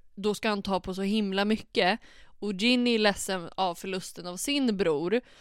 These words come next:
Och det är intressant att tänka hur de delade upp det. Och jag kan tänka mig typ att Ginny lägger lite sin, hur ska man säga, ända, inom citationstecken, sorg åt sidan.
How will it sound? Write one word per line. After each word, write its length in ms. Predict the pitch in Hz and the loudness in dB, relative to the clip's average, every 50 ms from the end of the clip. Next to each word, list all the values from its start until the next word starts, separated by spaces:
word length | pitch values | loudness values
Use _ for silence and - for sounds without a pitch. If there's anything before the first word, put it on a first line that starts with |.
| - - - - - - | -20 -20 -20 -20 -20 -8
Och 120 | - - | 0 4
det 60 | 214 208 | 6 6
är 80 | 208 196 | 6 4
intressant 520 | 190 202 190 202 202 - - 220 214 202 | 2 -2 -4 -6 -4 -4 -2 -2 -2 -2
att 80 | 214 202 | -4 -2
tänka 260 | - 214 196 - 175 | -2 -2 -2 0 0
hur 120 | 185 190 180 | 0 0 0
de 220 | 196 190 185 185 | 0 0 0 0
delade 360 | - 196 190 185 185 190 226 | 2 2 2 2 2 2 2
upp 320 | - 302 - - - - - | 0 0 0 -2 -6 -8 -4
det. 260 | 147 98 95 - - - | -2 -2 -2 -2 -4 0
Och 160 | - 208 208 | 4 4 6
jag 140 | 202 190 - | 6 4 2
kan 160 | 208 196 196 | -2 -6 -2
tänka 380 | - 226 220 208 202 - 240 | -2 0 0 0 0 0 0
mig 160 | 233 240 240 214 | 0 0 0 0
typ 280 | - 214 196 180 - | 0 0 0 0 0
att 240 | 175 175 - - - - - - - | -2 -2 -2 -6 -12 -20 -20 -18 -16
Ginny 480 | - 190 180 214 214 190 196 196 185 180 | -12 -4 -2 -2 0 0 0 -2 -2 -2
lägger 360 | 190 196 208 202 180 196 196 | -2 -2 -2 0 0 0 0
lite 380 | 208 220 226 208 - - 247 220 | 2 2 0 -2 -2 -2 -2 0
sin, 260 | - 202 190 180 180 | 0 -2 -2 -2 -4
hur 80 | 196 196 | -8 -8
ska 100 | - 190 | -8 -8
man 80 | 180 | -8
säga, 240 | 180 196 165 165 143 - - - _ | -4 -4 -4 -4 -4 -8 -14 -2 _
ända, 580 | 226 226 202 190 180 180 190 196 240 190 208 233 - - - - - - - - - - - - | 4 4 4 2 -2 -6 2 4 6 6 6 4 -2 -10 -20 -20 -20 -20 -20 -20 -20 -20 -12 -8
inom 340 | 202 196 175 170 165 156 | -8 -6 -6 -6 -8 -8
citationstecken, 960 | 160 - - - 180 175 196 185 165 - - - 160 147 - - 165 175 165 - - | -8 -10 -8 -6 -6 -6 -6 -8 -8 -10 -12 -10 -12 -10 -6 -6 -6 -6 -6 -10 -12
sorg 420 | - - - 196 175 170 175 175 - | -12 -8 -4 -2 -2 -2 -2 -4 -6
åt 180 | - 190 - | -8 -8 -8
sidan. 720 | - - 233 233 214 202 190 214 254 220 190 208 254 294 | -6 -4 -2 -2 -2 -2 2 2 4 4 4 2 0 -4